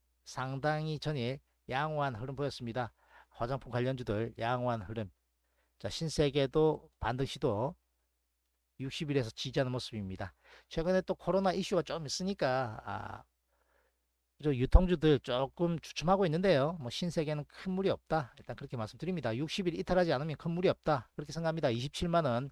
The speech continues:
이탈 전까지는 계속 홀딩 가능합니다. 자, 그리고 또 강세를 보였던, 아, 종목, 야, 효성화학은 또 상승입니다. 오점오 퍼센트 완전 날아가고 있는 상황.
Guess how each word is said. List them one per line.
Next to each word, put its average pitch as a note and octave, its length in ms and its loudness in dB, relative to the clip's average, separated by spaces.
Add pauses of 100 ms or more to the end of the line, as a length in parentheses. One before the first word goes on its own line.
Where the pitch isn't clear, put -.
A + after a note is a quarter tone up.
(140)
이탈 D#3 300 0
전까지는 C#3 460 -4
계속 A#2+ 460 -4 (540)
홀딩 D#3 300 -4
가능합니다. B2 640 -6 (3250)
자, F#3 240 8
그리고 D#3+ 720 6 (200)
또 F#3 300 6
강세를 D3+ 440 2
보였던, D#3 720 6
아, G#2 500 -4
종목, C#3+ 560 0 (180)
야, F#2+ 280 -4 (120)
효성화학은 D3+ 1040 -2 (120)
또 - 200 0
상승입니다. G3+ 560 0
오점오 C#3 420 -2
퍼센트 C3+ 640 -4
완전 C3 280 -10
날아가고 D#3+ 400 0
있는 B2+ 140 -4
상황. B2+ 460 -4